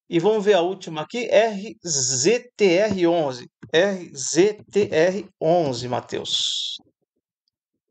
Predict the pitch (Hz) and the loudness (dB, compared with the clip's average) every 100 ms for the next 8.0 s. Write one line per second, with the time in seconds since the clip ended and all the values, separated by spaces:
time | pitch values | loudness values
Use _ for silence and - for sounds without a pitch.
0 | _ _ _ _ _ _ - 254 - 208 | _ _ _ _ _ _ -18 -18 -18 -20
1 | - - - 202 180 208 208 254 233 262 | -20 -14 -2 -2 0 -4 0 0 0 -4
2 | - 190 156 156 160 - - 156 165 165 | -2 2 4 4 2 -4 -4 2 2 2
3 | 190 226 233 196 233 247 165 135 135 160 | -2 -4 -6 -2 0 0 0 -2 0 0
4 | 151 175 170 160 151 143 151 147 147 147 | 2 0 4 2 2 -4 -4 -4 0 0
5 | - 147 139 151 139 139 139 139 - 151 | 0 -4 -4 -8 -6 -6 -4 -6 -2 2
6 | 143 135 131 - - - _ _ 147 - | 4 4 2 -8 -18 -20 _ _ -8 0
7 | 147 143 131 151 170 185 196 226 240 | 2 2 -2 0 0 0 0 -2 -2